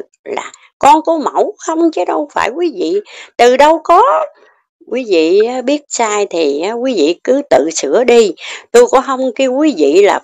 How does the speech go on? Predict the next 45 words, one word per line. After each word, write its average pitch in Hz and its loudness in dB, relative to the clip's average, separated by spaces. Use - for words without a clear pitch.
phải 233 -2
thờ 143 0
mẫu 175 2
hay 240 -10
là 120 -2
vô 226 4
kinh 254 0
mẫu, 214 4
mà 151 -6
mong 202 0
quý 262 -6
vị 147 -2
đừng 160 -2
có 226 -4
xem 208 -2
thường 143 0
mẹ 151 -4
Địa 160 -4
Mẫu, 160 0
mà 175 0
đừng 190 6
khi 269 2
dễ 170 6
những 302 2
người 170 0
nào 156 0
mà 156 -6
người 147 -6
ta 196 -8
có - -8
thờ 139 -6
tượng 156 -8
cốt 262 -4
mẹ 139 -10
Địa 147 -12
Mẫu. 147 -10
Quý 311 2
vị 165 4
mà 170 0
khởi 208 2
tâm 220 0
xem 214 -2
người 165 -4
ta 170 -6
thường, 147 -2